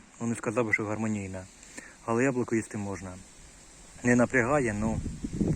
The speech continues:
поки що з дерева цей сорт їсти можна, ну, не бажано, скажімо так. Отакий с-, огляд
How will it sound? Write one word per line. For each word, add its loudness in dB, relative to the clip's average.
поки 2
що 0
з -8
дерева 2
цей -6
сорт -6
їсти -8
можна, 4
ну, -2
не -2
бажано, -2
скажімо -10
так. -10
Отакий 2
с-, -10
огляд 2